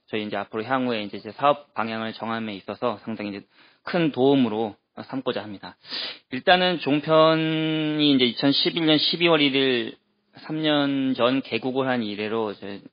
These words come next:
개인, 저희 이제 회사의 차원에서 보면 한 외형적인 부분과 내부적인 부분으로 나눌 수가 있다고 보는데요. 어, 저희 다른 회사도 그렇고 저희 회사도 이제 구십삼 년부터 보도 채널을, 어,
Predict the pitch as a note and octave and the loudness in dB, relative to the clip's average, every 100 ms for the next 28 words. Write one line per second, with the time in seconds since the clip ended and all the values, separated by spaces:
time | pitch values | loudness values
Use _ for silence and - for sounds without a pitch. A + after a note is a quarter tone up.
0 | _ _ - A#2 A#2 A2+ A2 - A#2 A#2+ | _ _ -8 -6 -4 -4 -8 -4 -2 -2
1 | A2+ A2+ B2+ C3 B2+ B2 A#2 A#2 A2+ - | -2 -4 -4 0 4 4 4 2 0 -2
2 | D3 C#3 B2+ B2 G#2+ G#2+ A#2+ G#2 _ - | 0 0 0 -4 -4 -4 -4 -6 _ -20
3 | - _ A#2 A2+ B2 D3 D#3 D3 C#3 C3+ | -20 _ -8 0 6 8 8 6 6 6
4 | C3+ C3+ A#2+ A2+ A2+ A2+ G#2+ A2 A#2 A#2 | 4 0 -2 -8 -6 -4 -2 0 0 2
5 | A#2 A2+ A2+ A2+ G#2+ G#2 A2 - F#2+ A2 | 0 -4 -8 -8 -8 -8 -10 -10 -12 -8
6 | A2+ A2 G2 A2 A#2 A2+ - A2+ G#2+ E2+ | -6 -6 -6 -6 -8 -8 -10 -6 -6 -6
7 | - A2 G2+ G2+ F2+ F#2+ A#2 - _ _ | -6 -6 -6 -12 -12 -8 -8 -10 _ _
8 | _ _ _ _ - G2+ G2+ G2 G2+ - | _ _ _ _ -10 -6 -4 -6 -4 4
9 | C#3 D3+ D#3 F3 F#3 E3+ D#3 D3+ C#3+ A#2+ | 6 6 6 6 6 2 2 0 0 -2
10 | A2 B2+ C3+ D#3 D3+ D3+ C#3+ B2+ B2+ A#2 | -4 0 2 4 4 4 2 2 0 -4
11 | B2+ - E3 D#3+ C3+ B2 B2+ - A#2+ C3+ | -10 -6 -2 -2 -2 -2 -4 -2 -2 -2
12 | - B2+ B2 A#2+ A#2+ B2 B2+ B2 _ _ | -2 -4 0 0 2 2 0 -4 _ _
13 | _ _ A2 G#2+ A2 | _ _ -12 -8 -8